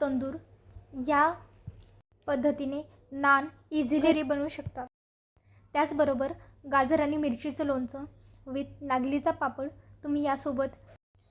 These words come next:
ट्राय करू शकतात. हो, आणि गाजर आणि मिरचीच्या लोणच्याची रेसिपी already माझ्या मम्मीने चॅनलवर अपलोड केलेली आहे, ती पण तुम्ही पाहू शकतात. आपला गरमागरम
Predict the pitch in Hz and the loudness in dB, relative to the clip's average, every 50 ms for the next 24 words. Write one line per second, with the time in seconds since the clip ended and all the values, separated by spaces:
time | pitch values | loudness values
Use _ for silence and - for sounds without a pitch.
0 | - - - - 277 269 262 - 311 302 339 349 - 330 - - - 269 262 262 | -20 -10 -4 0 0 0 2 2 2 2 2 2 0 -2 -4 -4 -4 -4 -4 -4
1 | - _ _ _ _ _ - 330 330 339 330 302 269 277 311 330 - - _ - | -6 _ _ _ _ _ 0 4 8 8 8 8 6 2 -4 -8 -10 -18 _ -20
2 | - 285 262 269 269 262 247 302 302 294 302 302 320 330 311 277 262 - - 262 | -6 2 6 6 6 6 6 4 4 4 2 0 -2 -2 -2 -4 -4 -6 -8 -6
3 | - 320 311 302 294 277 269 233 277 254 - - 277 247 269 247 - 262 - 269 | -2 -2 0 0 0 0 0 -2 -4 -6 -6 -6 -4 -4 -4 -6 -8 -10 -12 -12
4 | 294 320 - - - - - 277 262 240 269 262 269 311 330 320 294 302 294 277 | -12 -14 -14 -20 -20 -10 -6 -4 -2 0 0 0 0 0 0 0 0 0 0 0
5 | 262 254 254 262 277 - 311 262 254 262 262 254 254 262 262 294 - - - - | 0 0 -2 -2 -2 0 0 0 2 2 0 0 0 -2 -2 -4 -6 -10 -16 -12
6 | - 277 - - 277 294 285 294 285 262 262 262 254 254 269 262 254 285 - - | -10 -10 -6 -2 -2 -2 -2 -2 -4 -2 -2 0 -2 -2 -2 -2 -2 -2 -4 -10
7 | - - - - 311 294 294 302 294 294 294 285 311 - 320 285 320 320 - 294 | -20 -18 -10 -6 -4 -2 0 -2 -2 -2 -2 -4 -2 0 0 0 0 0 -2 -6
8 | - - - 233 233 - - - - _ _ _ - 277 - - 269 269 269 285 | -10 -10 -10 -12 -10 -10 -12 -14 -14 _ _ _ -16 -16 -16 -8 -4 -4 -4 -4
9 | 285 - - 269 277 269 262 277 285 285 285 269 269 269 | -6 -10 -8 -4 -4 -2 0 0 0 0 0 0 -2 -2